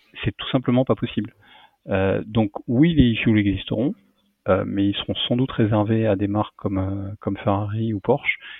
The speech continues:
Et donc, Ferrari a, a tout à fait raison d'y croire, parce que ce qu'ils vendent, eux, c'est pas,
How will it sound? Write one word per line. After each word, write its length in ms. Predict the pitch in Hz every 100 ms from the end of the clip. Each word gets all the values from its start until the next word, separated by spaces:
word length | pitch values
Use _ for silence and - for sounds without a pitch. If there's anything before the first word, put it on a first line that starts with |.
| _
Et 60 | 101
donc, 180 | 98 -
Ferrari 380 | 127 131 123
a, 180 | 110 98
a 300 | 104 - 104 107 _ _
tout 120 | - -
à 60 |
fait 120 | 117
raison 360 | 123 107 101 107
d'y 80 | 101
croire, 260 | - 202
parce 160 | - 127
que 80 | -
ce 80 | -
qu'ils 140 | 110
vendent, 240 | 110 117
eux, 120 | 107 110
c'est 120 | - -
pas, 420 | 107 107 104